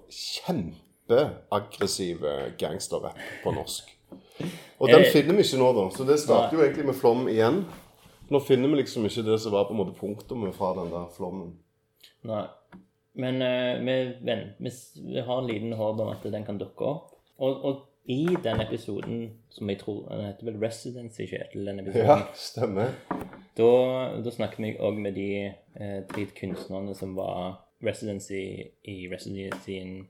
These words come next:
Speaker 2: din på tjue sytten, som fikk lov, som dro til kunsthall, eh, Detroit kunsthall.
Speaker 1: Mm.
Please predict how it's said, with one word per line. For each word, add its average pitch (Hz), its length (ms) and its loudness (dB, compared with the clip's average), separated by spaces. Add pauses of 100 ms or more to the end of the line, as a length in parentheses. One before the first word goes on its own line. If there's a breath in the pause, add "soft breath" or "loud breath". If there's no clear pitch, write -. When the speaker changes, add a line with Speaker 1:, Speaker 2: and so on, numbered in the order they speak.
(140)
Speaker 2:
din 120 240 -4
på 131 80 -14
tjue - 160 -6
sytten, 107 420 -8 (240)
som 117 220 -4
fikk 107 200 -2
lov, 101 120 -4
som 113 180 0
dro 127 320 0
til 98 160 -8
kunsthall, - 680 -10
eh, - 400 -14 (180)
Detroit 98 360 -6
kunsthall. 98 420 -8 (340)
Speaker 1:
Mm. 147 360 0